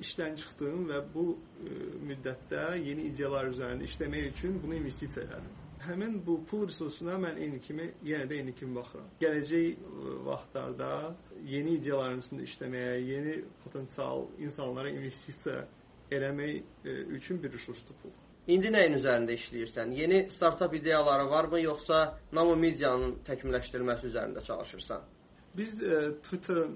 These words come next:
Speaker 1: Twitter'la, e, qurduğumuz kontakt nəticəsində biz bir müddət,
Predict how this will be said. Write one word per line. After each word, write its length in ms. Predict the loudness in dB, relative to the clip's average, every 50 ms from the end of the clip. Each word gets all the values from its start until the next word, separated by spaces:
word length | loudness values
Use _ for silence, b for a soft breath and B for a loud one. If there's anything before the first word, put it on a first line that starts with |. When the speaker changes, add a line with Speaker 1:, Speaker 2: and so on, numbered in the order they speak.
| -8 -10 -8
Speaker 1:
Twitter'la, 480 | -8 -8 -6 -4 -4 -4 -2 -2 -4 -4 -4 -6 -8
e, 200 | -8 -6 -4 -4 -4 -4
qurduğumuz 380 | -4 -6 -6 -6 -8 -8 -10 -10
kontakt 320 | -10 -10 -8 -8 -10 -8
nəticəsində 560 | -8 -10 -10 -10 -12 -14 -14 -12 -10 -8 -8 -8 -8
biz 140 | -8 -12 -8
bir 140 | -6 -4 -4 -4
müddət, 460 | -6 -4 -2 -2 -2 -2 -4 -8 -12